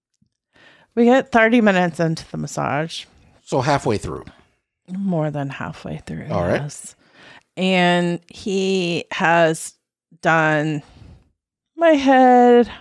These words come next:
Speaker 1: my neck, my
Speaker 2: Right.
Speaker 1: shoulders, my back. Now he's working on the back of my legs. And then he gets to my arms, and I'm thinking, "Okay, he's saving my back for last so that, you know, I can savor the moment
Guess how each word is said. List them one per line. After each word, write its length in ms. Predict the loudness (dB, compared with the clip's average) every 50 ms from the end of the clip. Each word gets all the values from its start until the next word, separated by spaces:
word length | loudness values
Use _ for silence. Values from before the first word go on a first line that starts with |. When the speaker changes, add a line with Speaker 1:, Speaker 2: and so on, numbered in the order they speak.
| _ _ _ _ -2
Speaker 1:
my 140 | 2 2 4
neck, 680 | 4 4 4 4 4 4 4 4 4 4 2 0 -4 -4
my 140 | 0 2 4
Speaker 2:
Right. 160 | 4 4 2
Speaker 1:
shoulders, 840 | 2 2 2 2 4 4 4 2 4 4 4 4 4 2 0 -4 -4 0
my 140 | 2 2 2
back. 760 | 2 2 2 2 2 2 2 2 0 0 -2 -4 -8 -12 -20 _ -20 -20 -20 -20 -20 -20 -20 -20 -12 -6
Now 300 | -2 0 2 4 4 4
he's 160 | 2 2 2
working 320 | 2 2 2 2 2 2
on 160 | 4 4 2 2
the 80 | 0
back 300 | 0 0 0 0 -2 -4
of 60 | -6
my 180 | -6 -6 -6 -6
legs. 1160 | -2 2 4 6 6 8 6 6 6 6 6 6 6 6 6 4 2 0 -4 -8 -8 -10 -16 _ _ _ _ -20 -20 -20 _ _ -6
And 760 | -2 0 2 2 4 4 4 4 2 2 2 2 0 -2 -4 -6 -8 -12 -14
then 500 | -14 -6 0 2 2 2 2 2 0 0
he 200 | 0 -2 -2 0
gets 340 | 2 2 2 2 0 -4 -10
to 100 | -4 -2
my 180 | 0 0 0 0
arms, 480 | 0 2 2 2 4 2 0 0 -4
and 120 | -6 -4 -4
I'm 120 | -4 -4
thinking, 420 | -4 -6 -6 -6 -6 -6 -8 -8 -8 -8 -8
"Okay, 360 | -8 -6 -4 -2 -2 -2 -2
he's 200 | -4 -4 -6 -6
saving 680 | -4 0 2 2 4 2 2 2 0 0 0 0 0
my 140 | 0 0 0
back 400 | 0 0 0 2 0 0 -2 -6
for 180 | -8 -4 -4 -2
last 560 | 0 0 0 0 0 -2 -4 -6 -8 -10 -4
so 180 | 0 0 0 2
that, 420 | 2 0 0 0 -2 -6 -8 -6
you 120 | -4 -2
know, 100 | 0 2
I 140 | 2 2 0
can 160 | 0 -2 -2
savor 400 | -2 0 0 2 2 0 -2 -4
the 100 | -4 -2
moment 640 | -2 0 0 0 0 0 -2 -2 -2 -4 -4 -8 -10